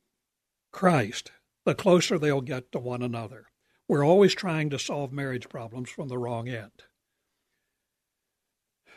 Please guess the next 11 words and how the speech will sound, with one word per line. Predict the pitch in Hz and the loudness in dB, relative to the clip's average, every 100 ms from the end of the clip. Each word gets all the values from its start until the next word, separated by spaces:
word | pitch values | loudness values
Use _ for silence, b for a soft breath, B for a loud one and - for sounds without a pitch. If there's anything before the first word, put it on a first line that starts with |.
| b | b
Well, | - 165 165 175 - _ - - _ _ _ - | 4 6 8 6 2 _ -20 -20 _ _ _ 2
finally, | 175 185 170 143 | 8 8 8 6
I | 131 | 6
listened | 139 160 - 135 | 4 4 2 -4
to | - 139 | -4 -4
them | 120 131 | -4 -8
and | 131 120 | -10 -10
I | 120 | -10
wrote | 117 127 147 - | -6 0 0 0
the | 113 | -8
book. | 110 110 - - - | -8 -10 -14 -20 -20